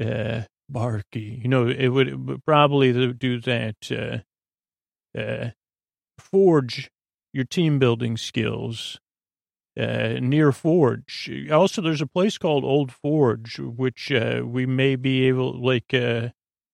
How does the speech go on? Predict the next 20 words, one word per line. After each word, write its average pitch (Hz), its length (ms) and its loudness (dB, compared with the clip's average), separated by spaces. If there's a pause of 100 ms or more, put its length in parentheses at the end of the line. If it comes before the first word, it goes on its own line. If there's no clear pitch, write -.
(140)
my 131 100 -2
dad 135 280 6
knows 135 240 2
somebody 127 280 0
that 117 60 0
lives 123 400 -2
there. 117 420 -4 (1040)
Uh, 117 320 0
but 131 160 2
yeah, 160 140 6
f-, 120 180 -2
uh, 135 560 -4
for-, 175 440 0 (120)
forge, 175 400 2 (120)
forge 180 320 0
your 139 100 -8
team 160 280 0
building, 135 500 2 (760)
forge, 143 440 0
uh, 120 240 0